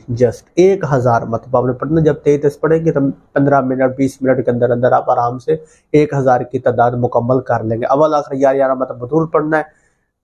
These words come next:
چالیس دن تک آپ یہ عمل کریں یا ساری زندگی اس کو عمل رکھیں۔ اگر آپ کوئی ایسا کام کرتے ہیں جس میں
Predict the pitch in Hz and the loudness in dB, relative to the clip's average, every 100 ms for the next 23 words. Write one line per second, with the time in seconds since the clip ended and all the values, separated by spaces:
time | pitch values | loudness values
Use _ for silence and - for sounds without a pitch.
0 | _ 196 170 180 170 139 156 147 139 135 | _ 0 0 2 0 0 0 0 2 0
1 | 135 135 - 135 139 135 131 - - 143 | 0 0 0 0 0 0 -2 -4 -2 2
2 | 151 147 - 147 147 139 143 151 156 - | 2 0 0 0 2 2 0 0 0 0
3 | 135 131 131 131 147 151 - 131 139 139 | -2 0 0 -2 -2 -2 -2 0 0 0
4 | 135 143 139 131 - 139 131 135 147 139 | 0 0 2 2 0 -2 0 0 -2 -6
5 | 120 131 127 - 131 | -6 -4 -6 -4 0